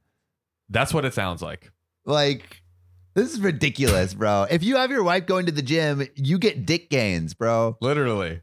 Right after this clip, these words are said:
Speaker 2: Like, that,
Speaker 1: You,
Speaker 2: that
Speaker 1: you
Speaker 2: comes
Speaker 1: win.
Speaker 2: back. Yeah, you
Speaker 1: Nobody
Speaker 2: win.
Speaker 1: loses.
Speaker 2: Think about how many squats she can do on that thing.
Speaker 1: Come on now.
Speaker 2: <laughs>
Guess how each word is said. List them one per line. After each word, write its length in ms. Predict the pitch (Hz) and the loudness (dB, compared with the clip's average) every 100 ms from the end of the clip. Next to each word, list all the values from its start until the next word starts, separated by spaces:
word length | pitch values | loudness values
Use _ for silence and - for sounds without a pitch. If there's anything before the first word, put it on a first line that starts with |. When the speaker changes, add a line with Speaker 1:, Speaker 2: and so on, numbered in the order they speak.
| _ | _
Speaker 2:
Like, 380 | 117 127 127 - | 0 0 0 0
that, 180 | 151 185 | 2 4
Speaker 1:
You, 120 | 202 | 4
Speaker 2:
that 140 | 180 | 2
Speaker 1:
you 120 | 190 320 | 4 2
Speaker 2:
comes 100 | 285 | 4
Speaker 1:
win. 320 | 285 - - | 4 4 2
Speaker 2:
back. 220 | 101 95 - | -2 -8 -4
Yeah, 220 | 180 160 | 0 2
you 200 | 131 196 | 2 2
Speaker 1:
Nobody 420 | 208 202 240 185 | 4 4 4 4
Speaker 2:
win. 140 | 233 311 | 2 2
Speaker 1:
loses. 460 | 311 269 202 127 113 | 2 0 0 0 0
Speaker 2:
Think 180 | 233 | 0
about 180 | 262 240 | 2 0
how 140 | 226 233 | 2 2
many 160 | 240 | 2
squats 420 | 196 - 202 196 - | 0 0 0 0 -2
she 80 | |
can 140 | 190 156 | -2 0
do 140 | 147 | 2
on 100 | 131 | 2
that 200 | 123 113 | 2 0
thing. 340 | - 98 73 78 | 0 0 0 0
Speaker 1:
Come 220 | - 180 | -2 2
on 320 | 165 139 113 | 2 0 -2
now. 640 | 90 82 78 73 71 110 | -4 -6 -4 -2 2 2
Speaker 2:
<laughs> 40 | - | 2